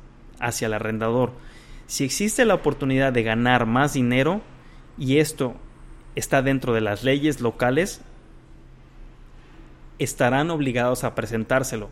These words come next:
No pueden, no puedes tú hacerle una propuesta y él no presentársela a su cliente, o sea, al propietario. Es mucho más difícil para un propietario decir no cuando su propio, cuando su propio asesor legal le dice, "Esto es legal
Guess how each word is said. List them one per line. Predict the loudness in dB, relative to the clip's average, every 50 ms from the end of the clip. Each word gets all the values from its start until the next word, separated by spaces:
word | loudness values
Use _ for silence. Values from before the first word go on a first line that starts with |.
| -6 -4
No | -2 -2 0 2
pueden, | 4 4 6 6 4 2 0 -2
no | -4 -2 0
puedes | 0 2 2 0 0 -2
tú | -4 -4 -2
hacerle | -2 -2 -2 -2
una | -2 -2 -2 -2
propuesta | 0 -2 -2 -2 0 2 2 2 2 2 0 -2 0 0 0 -2 -6 -12 -20 -20 -20 -20 -20 -20 -20 -20 -20 -12 -8
y | -2 2 4 4
él | 6 4 4 2 0
no | 0 0 0 -2 -4 -8 -14 -18 -18 -18 -18 -20 -20 -20 -20 -20 -20 -18 -6 -2
presentársela | -2 -2 0 0 -2 -2 0 2 2 2 2 2 0 0 0 0 0 -2 -4 -6 -8 -8 -10 -12 -10 -6
a | -4 -4
su | -2 -2 -2 -2
cliente, | 0 2 4 4 4 4 4 0 -2 -4
o | -4 -4
sea, | -2 0 0 -2 -2 -2
al | -2 -2 0 0
propietario. | -2 -2 -2 -2 -2 0 0 0 0 0 -2 -6 -10 -18 -18 -18 -18 -18 -18 -18 -14 -2 2
Es | 4 6 6
mucho | 6 4 4 4
más | 4 4 4 4 4
difícil | 2 0 0 0 0 0 0 0 2
para | 2 4 4
un | 2 2
propietario | 2 0 0 0 0 2 2 2 4 4 4
decir | 2 0 0 0 0 0 2 4
no | 4 6 6 4 4 2 -2 -6 -12 -4
cuando | -2 0 2 2 2 0 0
su | 0 0 0 0 0
propio, | 0 -2 0 0 0 -2 -2 -2 -2
cuando | -2 0 0 0
su | -2 -4 -2
propio | 0 0 0 2 2 2
asesor | 2 2 0 2 2 2 4
legal | 4 4 4 4 4 4
le | 4
dice, | 4 2 2 2 0 -2 -4 -6 -6 -2
"Esto | 0 0 0 0 0 -2 -2
es | 0
legal | 0 0 0 2 4 4 2 2